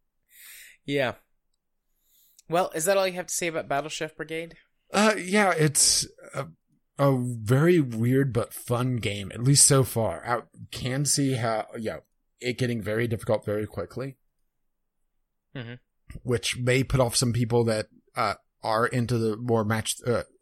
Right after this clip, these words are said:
Speaker 2: uh, match three puzzler, even though this is also a very weird match three puzzler with just how you interact with the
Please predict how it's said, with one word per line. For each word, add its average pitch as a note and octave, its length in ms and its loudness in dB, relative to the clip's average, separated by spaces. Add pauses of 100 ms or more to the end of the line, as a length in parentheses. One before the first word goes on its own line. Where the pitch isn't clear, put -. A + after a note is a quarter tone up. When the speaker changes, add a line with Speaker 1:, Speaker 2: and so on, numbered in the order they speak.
(240)
Speaker 2:
uh, A2+ 140 -4
match G#2 260 -6
three A2+ 120 -2
puzzler, G#2+ 420 2
even A#2+ 260 0
though A#2+ 120 2
this A#2 340 0 (920)
is A2+ 160 2
also A#2+ 300 4
a G#2+ 80 4
very A2+ 320 2
weird G2 420 -4
match A2 240 -2
three A2+ 100 0
puzzler A#2 460 0
with A#2 260 -6
just - 260 -4
how G#2+ 120 2
you G2 380 -2
interact G2+ 360 -6
with G#2 120 -6
the F#2+ 100 -4